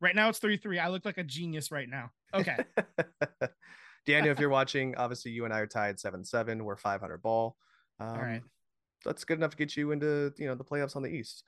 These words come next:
Speaker 2: All right, so let's get into this week's Pick'ems, boys and girls. Um, I am going to start off the Thursday night game, Lions at the Packers. Lions are favored at minus one and a half. What are we going with, guys?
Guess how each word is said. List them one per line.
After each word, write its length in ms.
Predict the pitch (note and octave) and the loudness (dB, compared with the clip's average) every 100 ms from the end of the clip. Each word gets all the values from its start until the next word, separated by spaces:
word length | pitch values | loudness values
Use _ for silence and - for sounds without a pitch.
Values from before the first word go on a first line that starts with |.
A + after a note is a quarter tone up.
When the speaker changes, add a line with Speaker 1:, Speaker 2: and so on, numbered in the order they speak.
| - - - - | -20 -20 -20 0
Speaker 2:
All 120 | A#3+ | 6
right, 220 | A#3+ F3 A2 | 8 6 4
so 160 | - G3 | 0 6
let's 220 | A3+ - | 6 4
get 320 | D#3 G#3 G3 - | -2 2 2 2
into 580 | G3 E3 A#2+ - F#3+ B2+ A#2 | 2 4 2 -2 -2 -2 2
this 320 | F3 - - - | 2 2 -8 -4
week's 380 | D#3+ D3+ - - _ | 0 0 -2 -16 _
Pick'ems, 500 | A3 - C3+ - - | 0 0 -2 -4 -10
boys 240 | - B2+ A2+ | -2 0 0
and 80 | B2 | 4
girls. 300 | G3 G#3+ - - - _ _ | 4 4 -2 -16 -20 _ _
Um, 280 | A2+ A2+ G#2+ - _ | -4 -2 -4 -6 _
I 580 | C#3+ E3+ E3 D3 F3 G3 - | 4 6 8 8 6 2 -2
am 120 | C3+ | -2
going 180 | C3 B2+ | 0 0
to 80 | B2 | -2
start 460 | - - E3+ D3+ - | -10 0 2 2 2
off 320 | C3+ B2+ D3 C3+ | 2 2 0 -8
the 260 | C3 B2 - - | -6 -6 -10 -2
Thursday 360 | G3+ G#3 G3 E3+ | 4 4 6 6
night 260 | D3+ C3 A#2+ | 6 4 2
game, 320 | A#2+ A2+ C#3+ - _ - | -2 -2 -4 -8 _ -6
Lions 680 | C3 C#3+ F3 G3 G3 F#3+ F#3 | -2 4 6 6 4 2 2
at 180 | C#3 C3+ | 0 0
the 60 | |
Packers. 680 | A#2+ - E3+ E3+ F#3 G3 - - | -6 0 0 0 -2 -4 -6 -6
Lions 500 | C3+ C#3 C3+ C3+ C3+ - | 2 4 6 2 0 2
are 280 | A#2+ A2+ - | 4 4 0
favored 440 | - D#3+ D#3+ F3 | -2 -2 0 -2
at 180 | A#2+ G#2 | -2 -4
minus 460 | A#2 C3 E3+ F3+ - | -4 -2 -2 -4 -8
one 340 | A#2+ C3+ F3+ | -4 0 0
and 200 | - D3+ | -2 -4
a 60 | D#3+ | -4
half. 440 | B2+ B2+ G#2 - | -2 -2 -2 -4
What 100 | - | -6
are 40 | D3 | -2
we 100 | E3+ | -2
going 220 | C3 B2+ | -2 -2
with, 180 | F#2+ - | -4 -6
guys? 320 | G2+ - - | -8 -8 -14